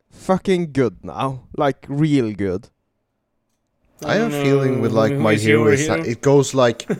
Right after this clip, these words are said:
Speaker 3: <laughs>
Speaker 2: in waves up and down. It's like, <clears throat> has,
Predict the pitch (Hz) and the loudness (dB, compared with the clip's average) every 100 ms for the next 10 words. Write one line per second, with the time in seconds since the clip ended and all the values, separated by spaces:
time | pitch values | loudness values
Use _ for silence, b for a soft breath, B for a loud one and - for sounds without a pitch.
0 | - 185 - 117 110 107 113 113 107 98 | -8 -14 -6 -2 0 4 4 4 2 -2
1 | - 98 107 104 95 95 92 87 82 78 | -4 -4 -4 -4 -2 0 0 -2 -6 -10
2 | - - 76 78 - - - - 208 151 | -10 -6 -4 -6 -10 -8 -6 -2 -4 -6
3 | 143 _ _ _ _ _ _ _ _ - | -14 _ _ _ _ _ _ _ _ -6
4 | 101 - - | -6 -6 -12